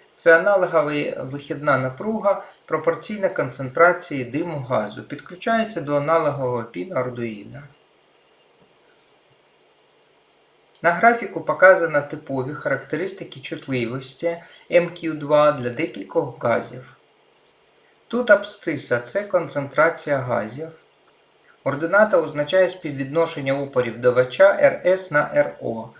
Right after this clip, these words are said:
де Р О — це опір давача при тисячі P P M для водню, Р С — опір давача при різних концентраціях газів. Криві отримані при температурі двадцять градусів по Цельсію,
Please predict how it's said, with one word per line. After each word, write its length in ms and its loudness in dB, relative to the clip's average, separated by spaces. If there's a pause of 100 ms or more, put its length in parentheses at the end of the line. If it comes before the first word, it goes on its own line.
(260)
де 240 8
Р 300 2
О — 220 0
це 180 -4
опір 440 -2
давача 460 4
при 220 -4
тисячі 520 -8
P 320 -12
P 200 -8 (160)
M 100 0
для 160 -2
водню, 680 -4 (380)
Р 260 2
С — 340 -2
опір 340 0
давача 500 6
при 260 -2
різних 380 -6
концентраціях 960 -2
газів. 500 -8 (1400)
Криві 320 -2
отримані 580 -2
при 180 -8
температурі 640 -2
двадцять 420 0
градусів 520 -2
по 120 -8
Цельсію, 760 -8